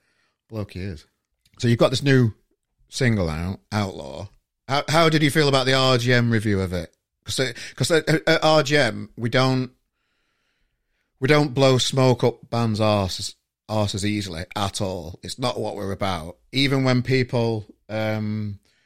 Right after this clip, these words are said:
pay through our site for interviews or reviews or kind of, it, they're not paying for an advert, we're gonna tell them our honest and, and give them feedback. 'Cause we advertise that that's what we're all about. People think that because some people pay for stuff on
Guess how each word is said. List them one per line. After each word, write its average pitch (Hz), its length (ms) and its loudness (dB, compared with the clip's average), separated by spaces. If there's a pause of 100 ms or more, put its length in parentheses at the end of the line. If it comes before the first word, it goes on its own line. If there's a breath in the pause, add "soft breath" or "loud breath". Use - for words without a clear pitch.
(220)
pay 123 240 2
through 120 180 -2
our 104 160 2
site 98 360 -4
for 110 120 -6
interviews 110 560 -4
or 98 160 -4
reviews 107 520 -4
or 92 420 -6 (180)
kind 123 160 -6
of, 110 80 -8
it, 110 300 -10
they're 127 100 -4
not 131 200 -2
paying 131 180 0
for 120 100 -6
an 113 80 -4
advert, 101 440 -4
we're 117 100 -4
gonna 117 180 -2
tell 123 260 -2
them 107 180 -2
our 101 260 -2
honest 104 480 -6 (380 loud breath)
and, 104 180 -8
and 120 160 -4
give 123 160 0
them 117 160 0
feedback. 107 560 -4
'Cause - 100 -10
we 127 80 0
advertise 113 520 0
that 107 100 -8
that's 104 180 -8
what 98 140 -10
we're 98 140 -8
all 95 140 -10
about. 92 460 -8
People 131 280 -2
think 113 440 -2 (440 loud breath)
that 113 220 -2
because 127 320 -2
some 127 220 -2
people 120 300 -2
pay 120 260 0
for 117 120 -6
stuff 101 240 -6
on 90 320 -8